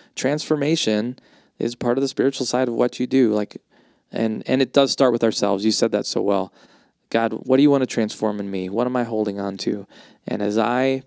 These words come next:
peel back those layers in myself, it's gonna inspire the rest of my group to do the same. And then the last one, just being known and loved.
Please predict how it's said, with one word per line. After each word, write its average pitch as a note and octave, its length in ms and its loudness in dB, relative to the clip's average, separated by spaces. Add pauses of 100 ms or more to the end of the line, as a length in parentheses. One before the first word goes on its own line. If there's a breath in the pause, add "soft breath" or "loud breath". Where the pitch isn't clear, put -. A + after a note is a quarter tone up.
peel C3 300 6
back A2+ 260 0
those G#2+ 200 -4
layers A2 280 2
in G2+ 80 -6
myself, G#2+ 600 -2 (320 soft breath)
it's B2+ 140 -2
gonna A#2+ 200 0
inspire G#2 460 -4
the G2+ 100 -2
rest G#2 220 -4
of A#2+ 60 -6
my A#2+ 120 -4
group - 280 -4 (600 soft breath)
to - 100 -4
do A2 140 0
the G#2 120 -4
same. G#2 380 -6 (360 loud breath)
And D#3 120 0
then E3+ 100 2
the E3 80 2
last C#3+ 280 0
one, B2 340 2 (800)
just C3 400 -4
being A#2+ 300 4
known A#2 380 2
and A2+ 140 -2
loved. G2+ 480 -2